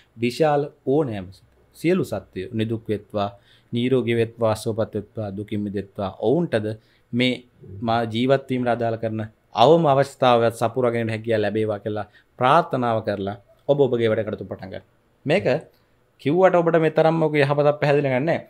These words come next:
මාසයක් දැක්ක ඔක කරන්නකෝ. කරද්දී ඔබට පැහැදිලි වෙයි මේ දේ තුළ තියෙන බලගතු භාවය. ඒ වගේම මාසෙ එක දවසක්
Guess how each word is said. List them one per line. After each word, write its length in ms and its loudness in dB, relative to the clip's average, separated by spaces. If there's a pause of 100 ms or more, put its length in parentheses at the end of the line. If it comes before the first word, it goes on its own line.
(320)
මාසයක් 440 2
දැක්ක 200 2
ඔක 160 2
කරන්නකෝ. 580 -2
කරද්දී 400 0
ඔබට 220 -2
පැහැදිලි 400 -2
වෙයි 160 -4 (160)
මේ 240 -2
දේ 160 2
තුළ 160 -2
තියෙන 200 -2 (300)
බලගතු 480 0
භාවය. 300 -8 (400)
ඒ 160 -2
වගේම 300 2 (400)
මාසෙ 400 -2
එක 120 -2
දවසක් 440 -2